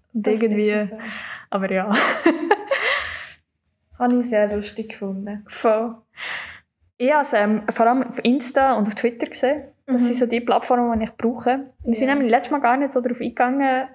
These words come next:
Speaker 1: wie wir denn eigentlich Social Media brauchen.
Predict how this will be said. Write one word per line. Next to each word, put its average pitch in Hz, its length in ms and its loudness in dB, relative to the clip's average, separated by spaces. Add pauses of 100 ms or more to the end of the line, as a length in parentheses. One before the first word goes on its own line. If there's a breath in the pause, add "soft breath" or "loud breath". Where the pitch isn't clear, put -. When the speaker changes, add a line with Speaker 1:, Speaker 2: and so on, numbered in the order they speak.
(200)
Speaker 1:
wie 220 420 2
wir 233 640 2
denn 190 160 -2
eigentlich 202 260 -6
Social - 360 -10
Media 208 220 -6
brauchen. - 400 -12